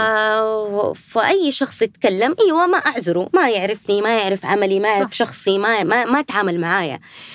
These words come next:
Speaker 1: مهنيا. آه، لكن سينز إنه هو يتعامل معايا، راح يكتشف إنه لا، الموضوع، آه، حسب الشخص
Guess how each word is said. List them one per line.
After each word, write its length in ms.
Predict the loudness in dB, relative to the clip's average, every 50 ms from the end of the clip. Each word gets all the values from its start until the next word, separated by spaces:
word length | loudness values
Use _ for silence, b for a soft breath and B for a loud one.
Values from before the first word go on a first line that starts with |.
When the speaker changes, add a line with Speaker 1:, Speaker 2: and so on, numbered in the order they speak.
| B B B
Speaker 1:
مهنيا. 480 | 0 0 2 2 2 2 2 0 -2 -6 -10 B B B B B B -4
آه، 180 | -2 0 0 0
لكن 460 | 0 -2 -2 0 0 0 0 0 -2
سينز 320 | -2 2 2 2 2 2 -2
إنه 220 | -6 -4 0 0
هو 60 | 0
يتعامل 440 | 0 0 0 0 2 2 0 -2 -2
معايا، 340 | -2 -2 0 0 -2 -4 -6 -6 -6
راح 280 | -4 -4 -4 -4 -4 -8
يكتشف 540 | -8 -8 -6 -6 -4 -4 -6 -6 -6 -4 -4
إنه 440 | -2 -2 -2 -2 -2 -4 -4 -6 -8 B B B B B B B
لا، 160 | -2 -2 -2 -2 _ -2
الموضوع، 640 | -2 0 0 0 0 -2 0 0 2 2 2 0 -2 -4 -6
آه، 1000 | -6 -4 -4 -4 -2 -2 -2 -2 -2 -4 -4 -6 -8 -8 -10 -12 -14 -14 -16 -18 -20 -20 -20 _ _ _ _ _ _ -14 -10
حسب 420 | -6 -2 -2 0 0 0 -2 -4 -4 -14 -18 -12
الشخص 600 | -8 -4 -2 0 0 0 0 -2 -6 -14 -16 -14